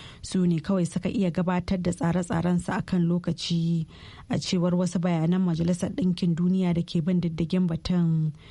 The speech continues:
A ƙarƙashin yarjejeniyar yanayin, ya kamata kowace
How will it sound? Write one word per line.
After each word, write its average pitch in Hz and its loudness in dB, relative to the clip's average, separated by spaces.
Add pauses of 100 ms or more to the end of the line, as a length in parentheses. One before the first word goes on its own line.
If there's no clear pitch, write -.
(480)
A - -4
ƙarƙashin 196 0
yarjejeniyar 180 2
yanayin, 175 2 (440)
ya 180 0
kamata 180 0
kowace 180 0